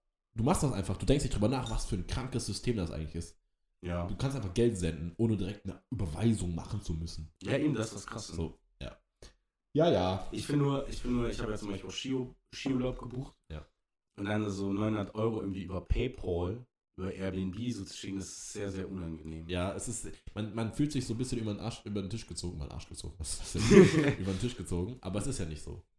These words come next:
Speaker 2: Das ist übrigens unser Weihnachtsbaum. Nee, eigentlich ist das unser <laughs>
Speaker 1: Ich wollte
Speaker 2: Weihnachtsbaum.
Speaker 1: gerade sagen, das wäre Weihnachts-, aber, aber der hier hat mehr Schnee drauf.
Speaker 2: Ja, also wir haben, wir haben, ich habe ihm grad so einen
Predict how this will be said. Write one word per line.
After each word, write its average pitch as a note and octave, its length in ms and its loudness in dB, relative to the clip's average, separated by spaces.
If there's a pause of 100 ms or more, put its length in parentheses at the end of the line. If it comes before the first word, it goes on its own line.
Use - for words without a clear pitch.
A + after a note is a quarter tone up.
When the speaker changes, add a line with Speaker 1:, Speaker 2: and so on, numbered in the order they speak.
Speaker 2:
Das - 200 -4
ist G2 60 -8
übrigens F#2+ 220 -8
unser E2+ 220 -10
Weihnachtsbaum. D#2 580 -10 (2500)
Nee, F#2 100 -6
eigentlich F#2+ 220 -4
ist - 100 -14
das F2+ 200 -8
unser D2+ 140 -8
<laughs> - 80 -2 (100)
Speaker 1:
Ich - 0 -
wollte - 200 10
Speaker 2:
Weihnachtsbaum. C#3 300 12 (160)
Speaker 1:
gerade B2 40 10
sagen, A#2+ 300 8
das - 180 -2 (100)
wäre E2+ 180 -6
Weihnachts-, E2+ 340 -6
aber, G#2 320 0 (200)
aber G#2+ 140 -2
der A#2 120 0
hier A#2+ 120 -2
hat A2 100 -8
mehr A2 100 -8
Schnee G#2+ 280 -6
drauf. D2 300 -8
Speaker 2:
Ja, G2+ 220 4
also G2+ 240 0
wir G#2+ 80 4
haben, A2+ 240 4
wir G2+ 100 0
haben, G#2 140 0
ich - 140 -4
habe G#2 120 2
ihm F#2+ 80 -2
grad F#2 240 -2
so F#2 140 -4
einen F2 260 -4